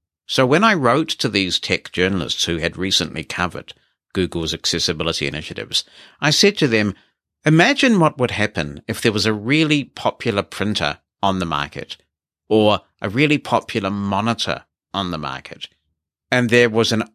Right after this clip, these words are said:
open standard that an operating system manufacturer had agreed to support pertaining to that monitor or that printer.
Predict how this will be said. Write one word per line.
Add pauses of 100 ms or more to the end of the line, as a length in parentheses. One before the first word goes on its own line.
open
standard
that
an
operating
system
manufacturer
had
agreed
to
support
pertaining
to (100)
that
monitor (480)
or
that
printer.